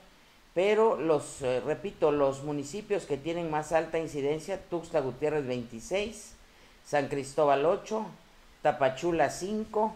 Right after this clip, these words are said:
eh, y ¿quién sería más? Y bueno, de tres casos más o menos, Tumbalá, eh, Chiapa de Corzo, Palenque, todos estos con tres, Comitán, que sería cuatro ya,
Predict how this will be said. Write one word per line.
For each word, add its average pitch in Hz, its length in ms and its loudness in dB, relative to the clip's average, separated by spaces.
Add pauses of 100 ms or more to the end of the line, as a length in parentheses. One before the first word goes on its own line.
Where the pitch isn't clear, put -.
(720)
eh, 131 680 -2
y 196 440 -4 (580)
¿quién 151 220 -8
sería 143 320 -4
más? 135 480 -6 (560)
Y 143 80 -6
bueno, 160 260 4
de 143 120 2
tres 180 300 0
casos 160 540 2
más 147 240 -2
o 147 60 -2
menos, 156 500 -4
Tumbalá, 143 640 2 (960)
eh, 135 600 0
Chiapa 156 280 4
de 135 140 2
Corzo, 226 560 0 (640)
Palenque, 185 640 0 (180)
todos 160 160 -2
estos 165 240 -14
con 135 240 -4
tres, 175 340 2 (400)
Comitán, 156 500 4
que 180 120 -6
sería 143 340 0
cuatro 165 320 2
ya, 180 240 -2